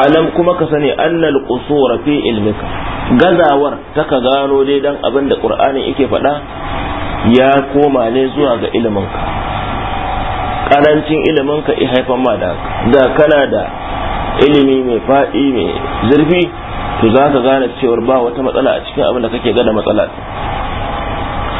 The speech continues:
Au fi fahimka, ko kuma wajen fahimtar ka, ka samu matsala, baka fahimci daidai ba. Wa anna al-Qur'ana la tanaquda fihi. Ka sani cewar haƙiƙa al-Qur'ani babu tufka da warwara a cikin sa.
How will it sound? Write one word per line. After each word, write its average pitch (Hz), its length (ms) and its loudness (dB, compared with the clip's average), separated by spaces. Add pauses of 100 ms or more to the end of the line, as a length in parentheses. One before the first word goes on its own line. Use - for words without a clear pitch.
(120)
Au 156 200 4
fi 175 240 6
fahimka, 156 520 2
ko 151 140 0
kuma 160 200 0
wajen 165 280 2
fahimtar 151 420 0
ka, 131 120 -2
ka 139 200 2
samu 107 200 0
matsala, 101 300 -2
baka 113 220 0
fahimci 120 300 0
daidai 131 280 4
ba. 123 140 0 (840)
Wa 120 200 4
anna 151 260 2
al-Qur'ana 135 680 0 (300)
la 135 360 4
tanaquda 131 680 0
fihi. 101 220 -2 (460)
Ka 113 120 2
sani 143 280 4
cewar 127 240 2
haƙiƙa 131 400 0
al-Qur'ani 127 640 0
babu 135 460 2
tufka 139 460 0
da 131 80 2
warwara 113 400 0
a - 120 -8
cikin - 280 -4
sa. - 180 -6